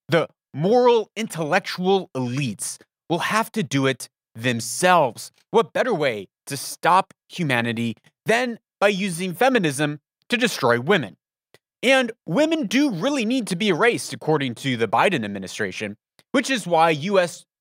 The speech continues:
the U S A took the first bold step in this brave new world to institute the X gender on passports. Although it fell short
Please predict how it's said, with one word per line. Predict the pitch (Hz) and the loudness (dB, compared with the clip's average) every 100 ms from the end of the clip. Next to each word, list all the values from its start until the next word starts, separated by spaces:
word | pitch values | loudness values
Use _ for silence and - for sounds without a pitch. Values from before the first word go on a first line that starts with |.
| - | -10
the | 143 | -2
U | 180 | 0
S | 151 135 | 2 2
A | 127 | 0
took | 117 208 185 _ _ _ | 0 -2 -2 _ _ _
the | 151 208 | -4 -2
first | - - 269 269 - - _ - | -2 2 2 2 -6 -16 _ -6
bold | - 185 208 214 165 | 2 4 4 2 -4
step | - - 127 110 _ _ _ | -14 -6 -4 -4 _ _ _
in | 170 | 0
this | 233 240 - _ | 0 0 -4 _
brave | 117 151 196 220 220 147 | 0 2 2 0 -2 -4
new | 131 180 196 | -2 0 0
world | 156 123 151 165 160 - - _ - | -2 0 2 2 0 -4 -18 _ -4
to | 190 | -4
institute | 226 247 - 226 - 220 - - | -2 -4 -6 -8 -4 -6 -6 -8
the | 202 220 - - | -4 -4 -6 -6
X | 233 254 - | -6 -4 -6
gender | - 143 135 143 135 - _ - | 0 0 0 -4 -4 -8 _ -6
on | 107 110 | -2 -2
passports. | - 185 196 - 123 95 - - _ _ - _ | 0 0 0 -2 -2 -2 -6 -18 _ _ -20 _
Although | 165 196 285 | 0 2 2
it | 202 | -2
fell | - - 214 220 220 196 _ _ _ | -10 -2 2 2 2 -6 _ _ _
short | - - 226 123 90 | -12 0 2 2 -2